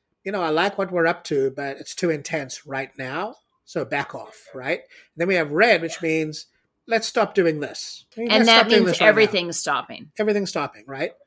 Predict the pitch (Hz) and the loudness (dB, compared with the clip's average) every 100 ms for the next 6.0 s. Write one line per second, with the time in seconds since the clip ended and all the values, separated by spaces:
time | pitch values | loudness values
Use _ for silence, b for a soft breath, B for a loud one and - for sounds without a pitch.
0 | - 190 196 262 277 247 208 180 196 277 | -6 -2 0 0 0 0 0 0 -2 0
1 | 208 151 151 170 165 165 170 170 156 - | 2 0 -2 -2 -2 -2 -2 -4 -6 -14
2 | _ _ - - 202 269 214 - 185 185 | _ _ -8 -2 0 0 -2 2 2 2
3 | 180 - 208 175 160 - 214 240 220 202 | 0 -2 -2 -2 -6 -6 -4 -2 -2 -4
4 | 185 175 156 156 160 170 143 139 - 151 | -6 -6 -2 -2 -2 -4 -6 -6 -8 -8
5 | 151 185 - _ _ 220 285 285 262 226 | -10 -12 -16 _ _ -4 -2 -2 -2 -4